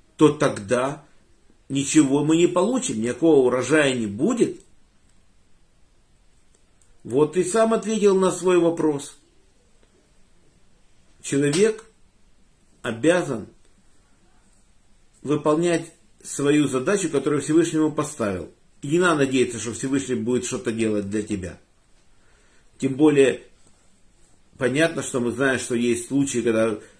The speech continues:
Всевышний исцеляет весь народ и лечит. Понятно, мы знаем, э, что это было в пустыне, м, что Мирьям, допустим, была поражена проказой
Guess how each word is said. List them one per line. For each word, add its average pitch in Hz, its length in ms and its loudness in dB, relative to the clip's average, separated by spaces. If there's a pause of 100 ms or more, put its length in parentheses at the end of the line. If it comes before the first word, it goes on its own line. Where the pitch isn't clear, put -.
(100)
Всевышний 123 560 -2
исцеляет 120 720 0
весь 123 280 -4
народ 120 680 -2
и 113 240 -4
лечит. 110 560 -2 (260)
Понятно, 139 460 -2
мы 131 160 -2
знаем, 104 480 -2 (380)
э, 131 240 -2
что 123 340 2
это 117 260 2
было 117 260 2
в 110 120 -10
пустыне, 143 800 0 (360)
м, 131 320 -10 (180)
что 120 680 0 (520)
Мирьям, 127 600 2
допустим, 120 440 -2
была 123 240 2
поражена 123 800 -4
проказой 120 1080 -2